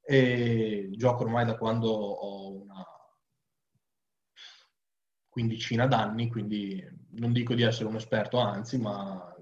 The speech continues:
mi è sempre piaciuto e quindi a rotazione negli anni, quando mi veniva proposto di giocare di ruolo, ho sempre accettato molto volentieri. Eh, c'è una regola che ovviamente ruola sano, ruola nano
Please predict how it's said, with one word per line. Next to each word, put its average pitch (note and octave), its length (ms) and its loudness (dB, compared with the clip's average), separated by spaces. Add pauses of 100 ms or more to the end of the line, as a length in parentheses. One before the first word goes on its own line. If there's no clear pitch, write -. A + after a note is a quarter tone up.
(160)
mi C3+ 160 6
è C3 100 10
sempre B2 380 6
piaciuto A#2 500 2
e A2+ 60 0
quindi G#2 520 -4 (880)
a C3+ 100 6
rotazione C3+ 520 8
negli C3 260 10
anni, A#2 760 4
quando B2+ 260 6
mi A#2+ 140 4
veniva A#2 300 6
proposto A#2 380 4
di A2 60 2
giocare A#2 320 4
di B2 80 6
ruolo, A2 320 6
ho A2 40 4
sempre A2+ 280 0
accettato A2 400 -2
molto A2 240 -4
volentieri. G#2+ 560 -8 (800)
Eh, A2+ 840 2
c'è C3+ 140 6
una C3 180 8
regola B2+ 440 8
che A#2+ 80 4
ovviamente A#2 640 4
ruola A#2+ 280 6
sano, B2 420 4
ruola A#2 320 6
nano F#3+ 720 6